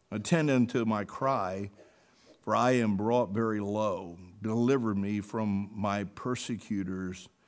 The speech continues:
for they are stronger than I. Bring my soul out of prison, that I may praise thy name. The righteous shall com-, compass me about,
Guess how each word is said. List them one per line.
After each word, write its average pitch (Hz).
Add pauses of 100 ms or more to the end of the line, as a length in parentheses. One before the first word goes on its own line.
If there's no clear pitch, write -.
(500)
for 92
they 117
are 101
stronger 113
than 95
I. 87 (1080)
Bring 156
my 139
soul 175
out 151
of 127
prison, 95 (640)
that 104
I 120
may 120
praise 131
thy 117
name. 113
The 98
righteous 110
shall 107
com-, 95
compass 110
me 107
about, 98